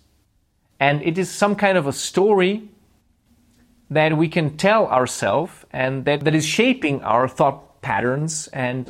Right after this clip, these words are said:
our life experience ultimately. So we all do face challenges, we all do meet mentors, and we all do undergo transformation. So what if this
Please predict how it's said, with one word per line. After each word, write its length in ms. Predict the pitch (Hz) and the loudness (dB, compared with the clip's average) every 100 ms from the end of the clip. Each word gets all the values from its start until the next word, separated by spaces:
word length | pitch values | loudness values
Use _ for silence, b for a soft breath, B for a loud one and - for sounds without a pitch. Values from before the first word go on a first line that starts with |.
| - | -4
our 380 | 120 127 131 131 | 0 2 2 0
life 320 | 135 123 127 | 0 -2 -2
experience 560 | 143 - 233 151 120 131 | -6 0 2 2 0 -4
ultimately. 580 | 131 - - 113 160 - _ _ _ _ | -6 -8 -14 -16 -18 -20 _ _ _ _
So 160 | - 143 | -6 -2
we 200 | 151 156 | 0 0
all 420 | 180 190 196 175 | 2 4 4 2
do 160 | 170 | 2
face 340 | 156 170 135 - | 0 0 -2 -2
challenges, 600 | - 113 135 131 147 - | 0 2 2 0 -6 -6
we 140 | 147 147 | -8 0
all 360 | 175 180 175 | 2 4 2
do 220 | 156 151 131 | 2 0 0
meet 260 | 131 123 | -2 -4
mentors, 540 | 113 113 143 151 160 - b b b | -6 -6 -4 -4 -6 -14 b b b
and 200 | 127 131 | -4 0
we 220 | 160 156 | 0 0
all 320 | 139 127 131 | 0 2 2
do 260 | 131 135 135 | 0 0 -2
undergo 500 | 127 127 127 107 101 | -4 -4 -4 -4 -6
transformation. 760 | - 110 - 143 190 226 143 120 | -8 -10 -6 -2 0 0 -4 -4
So 340 | 143 127 120 B B B | -2 -2 -2 B B B
what 320 | - 156 208 - | -2 0 0 0
if 260 | 170 160 | -4 -4
this 500 | - 143 139 - - | -4 -4 -4 -10 -14